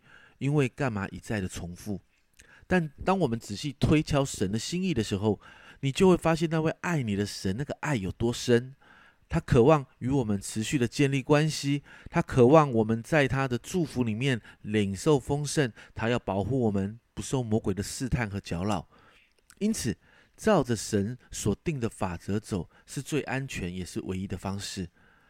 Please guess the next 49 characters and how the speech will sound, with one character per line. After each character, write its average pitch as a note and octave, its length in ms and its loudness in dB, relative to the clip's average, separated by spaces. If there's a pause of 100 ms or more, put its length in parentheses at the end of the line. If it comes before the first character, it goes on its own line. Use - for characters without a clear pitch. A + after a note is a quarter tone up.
(580)
并 D#3+ 120 2
且 B2+ 140 2
在 C3 220 2 (260)
这 D3 120 2
两 G#2+ 260 2
章 C3 340 -2
过 D3 160 4
去 C3 240 0
所 G#2 160 -2
提 G#2+ 240 -6
到 C3 160 0
的 A2 60 -2
这 A#2+ 160 -4
些 B2 80 0
重 A2 260 -2
复 D3 140 -6
的 B2+ 100 2
经 D3 200 -4
文 C#3 140 0
中， D3+ 200 0
也 A2+ 80 0
告 D3+ 240 2
诉 D3 240 2
我 A#2 100 4
们， G2+ 180 -2 (340)
真 F3+ 340 4
理 A2 160 0
就 A#2 200 0
是 G#2+ 160 -6
真 A2+ 280 0
理， G2+ 160 -2 (240)
真 G3+ 220 4
理 D3+ 80 6
不 B2 180 4
会 D#3 140 10
因 D3 200 0
为 D3 140 8
过 C#3+ 240 8
了 A#2 80 8
四 C3+ 200 2
十 G#2+ 200 0
年 G2 240 4
就 B2 160 6
有 F#2+ 120 8
任 A2+ 240 2
何 - 180 -6
的 G2+ 80 2
改 E2 160 -2
变。 G2+ 240 6